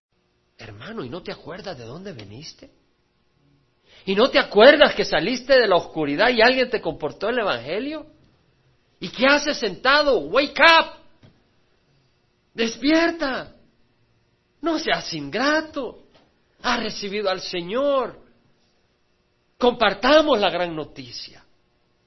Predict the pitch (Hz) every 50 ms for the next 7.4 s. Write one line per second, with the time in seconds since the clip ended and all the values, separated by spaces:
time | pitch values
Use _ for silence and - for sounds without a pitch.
0 | _ _ _ _ _ _ _ _ _ _ _ _ _ _ - 185 240 233 240 277
1 | 302 330 330 311 311 262 - - 190 170 165 151 139 - - 139 131 117 120 123
2 | 104 101 90 _ _ _ _ _ _ _ _ _ _ _ _ _ _ _ _ _
3 | _ _ _ _ _ _ _ - 226 285 285 285 262 233 - 247 240 240 240 202
4 | 202 185 - 220 220 214 202 - 202 175 - - 160 156 170 196 180 190 185 170
5 | - 185 160 160 202 220 233 220 202 185 - 165 160 175 165 - - 190 247 285
6 | 269 - - - 254 - - _ _ _ _ _ _ _ - 147 143 151 180 -
7 | - - - 190 - - -